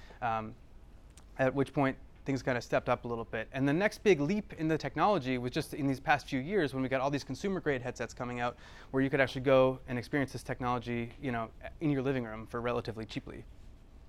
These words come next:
It's not, still not cheap to get into the game. If anybody's wondering, like, what the price point is to get in,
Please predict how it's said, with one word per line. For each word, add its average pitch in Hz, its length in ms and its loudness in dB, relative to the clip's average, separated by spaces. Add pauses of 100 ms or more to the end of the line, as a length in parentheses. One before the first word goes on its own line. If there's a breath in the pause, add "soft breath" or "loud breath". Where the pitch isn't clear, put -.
(240)
It's 143 140 0
not, 196 200 8 (280 loud breath)
still 233 140 6
not 214 120 6
cheap 220 200 2
to 196 40 2
get 175 100 6
into 165 120 6
the 147 100 2
game. 131 220 4
If 127 100 -4
anybody's 160 280 0
wondering, 156 340 4
like, 135 180 2
what 147 120 2
the - 40 -6
price 147 240 2
point 143 220 0
is 127 80 -4
to 139 100 -4
get 139 140 2
in, 165 240 0